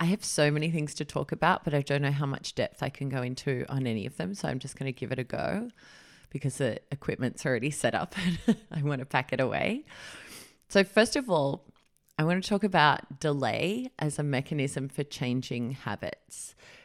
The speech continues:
um, particularly habits that you don't wanna have. And I'm sure this is kind of, like, an established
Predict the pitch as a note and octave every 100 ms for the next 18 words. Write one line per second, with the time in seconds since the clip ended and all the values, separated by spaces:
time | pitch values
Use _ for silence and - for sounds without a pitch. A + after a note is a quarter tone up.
0 | _ - C#3 B2 D#3 C#3+ E3 - D#3+ D3
1 | C3 B2+ B2 - - A2+ B2+ A#2+ B2 A#2
2 | A#2+ - - _ - B2 A2+ A2+ - -
3 | A2 - - - - - - D3 D3 -
4 | D#3+ D#3+ F3 F3+ - D3+ B2+ - A#2 C3+
5 | B2+ C3 - G#2+ G2+ A2 G#2+ - - -